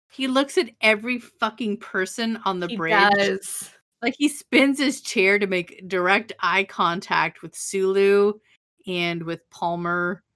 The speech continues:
Speaker 2: And the
Speaker 1: who was
Speaker 2: guy
Speaker 1: just
Speaker 2: that took forever to get off the floor.
Speaker 1: Yeah, like, it's so, like, he just is like, "Is your dick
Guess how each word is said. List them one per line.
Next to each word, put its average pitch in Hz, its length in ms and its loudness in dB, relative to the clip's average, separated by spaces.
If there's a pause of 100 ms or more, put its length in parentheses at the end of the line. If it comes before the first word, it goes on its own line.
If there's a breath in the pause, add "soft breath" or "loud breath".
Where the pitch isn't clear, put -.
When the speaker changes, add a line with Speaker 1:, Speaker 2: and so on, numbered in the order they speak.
(260)
Speaker 2:
And 233 120 0
the 226 40 2
Speaker 1:
who 180 40 0
was 208 80 4
Speaker 2:
guy 208 80 4
Speaker 1:
just 226 100 2
Speaker 2:
that - 80 -8
took 226 200 -4
forever 220 320 2
to 214 60 -2
get 214 120 0
off 214 160 0
the 233 80 -10
floor. 196 480 -6 (420)
Speaker 1:
Yeah, 190 140 4 (180)
like, 220 320 2
it's 226 180 -2
so, 247 720 2
like, 185 460 0 (600)
he 262 280 0
just 277 300 -4
is 190 260 0
like, 180 340 0 (1160)
"Is 170 180 -6
your 160 180 -2
dick 190 400 -2